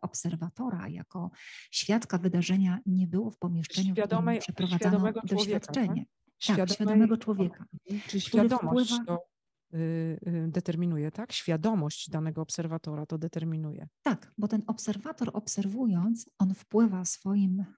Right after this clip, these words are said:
Speaker 1: e, obserwowaniem, które wynika z jego wzorców, programów, przekonań, wpływa na ten wynik końcowy.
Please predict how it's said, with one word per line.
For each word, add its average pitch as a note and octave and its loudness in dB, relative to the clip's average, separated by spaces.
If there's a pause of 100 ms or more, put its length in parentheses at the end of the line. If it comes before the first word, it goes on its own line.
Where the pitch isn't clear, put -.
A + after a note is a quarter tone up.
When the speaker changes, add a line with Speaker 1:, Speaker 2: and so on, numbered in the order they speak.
(160)
Speaker 1:
e, F#3 0
obserwowaniem, F#3 0
które F#3 -4
wynika G#3 0
z - -10
jego G3 2
wzorców, F#3+ 0
programów, F#3+ -2
przekonań, F#3 -4
wpływa G3+ -2
na G3+ -2
ten A3+ 2
wynik A3 2
końcowy. F3 -12